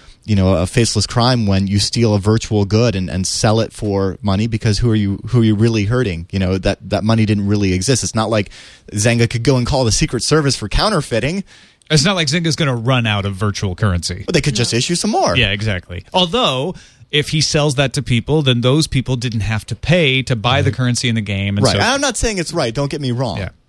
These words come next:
Speaker 1: But yeah, uh, it's thirty, uh, thirty weeks of imprisonment for
Speaker 2: All right, let's check
Speaker 1: stealing
Speaker 2: in
Speaker 1: from
Speaker 2: on,
Speaker 1: Zynga.
Speaker 2: uh, a somewhat more serious story. Uh, the, uh, reactor at Fukushima's Daiichi nuclear power plant in Japan, uh, seems to be, the situation seems to be improving.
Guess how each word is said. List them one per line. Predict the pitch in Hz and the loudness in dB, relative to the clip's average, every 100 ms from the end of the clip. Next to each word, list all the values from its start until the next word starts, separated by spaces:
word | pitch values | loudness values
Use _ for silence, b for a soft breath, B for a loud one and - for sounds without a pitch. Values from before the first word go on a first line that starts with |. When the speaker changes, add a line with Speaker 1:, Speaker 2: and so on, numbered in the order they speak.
| - | -2
Speaker 1:
But | 101 - | 0 2
yeah, | 120 80 98 - | 2 2 -2 -4
uh, | 107 98 - - | 0 0 -2 -8
it's | 101 98 | -6 -4
thirty, | - 131 127 127 123 120 | 0 2 4 2 2 4
uh, | 117 107 | 4 2
thirty | 127 123 | 0 0
weeks | 117 120 - | 0 -2 -2
of | 110 | -2
imprisonment | 110 113 98 80 - - - - | 0 0 0 -4 -6 -16 -20 -8
for | 92 90 80 - - - | 0 0 0 -4 -10 -2
Speaker 2:
All | 131 | 2
right, | 127 | 2
let's | 127 147 | 2 0
check | - 185 | 0 0
Speaker 1:
stealing | 165 151 | 2 0
Speaker 2:
in | |
Speaker 1:
from | 147 | 0
Speaker 2:
on, | 143 | 0
Speaker 1:
Zynga. | 139 | 0
Speaker 2:
uh, | 131 127 131 | -2 -2 -4
a | 143 | -4
somewhat | 247 226 131 | -4 -2 -2
more | 127 117 | -2 -4
serious | - 117 101 101 98 - | -2 -2 -2 -2 -4 -6
story. | - - 113 110 160 - | -6 0 2 4 2 2
Uh, | 131 127 131 | 2 2 2
the, | 120 127 127 127 | 0 0 0 2
uh, | 123 123 | 0 0
reactor | 123 139 165 - 180 | 0 0 0 -2 -2
at | 151 131 | -2 -4
Fukushima's | - 160 143 156 143 110 | -2 -2 0 2 2 2
Daiichi | 123 131 - 139 127 120 | 2 0 -2 -2 0 0
nuclear | 131 131 139 131 117 | 0 0 2 0 0
power | - 127 123 | 0 0 0
plant | 131 120 120 | 0 0 0
in | 131 117 | 0 0
Japan, | 110 117 123 123 120 | 0 0 2 2 2
uh, | 123 117 113 | 0 0 0
seems | 113 - 143 143 | -2 0 0 0
to | 135 | -2
be, | 120 120 120 - | 0 0 0 -2
the | 127 123 | -2 0
situation | 170 143 127 123 | 2 2 2 2
seems | 131 110 | 0 0
to | 113 | 0
be | 110 | 2
improving. | 98 - 139 120 120 | 2 2 2 4 2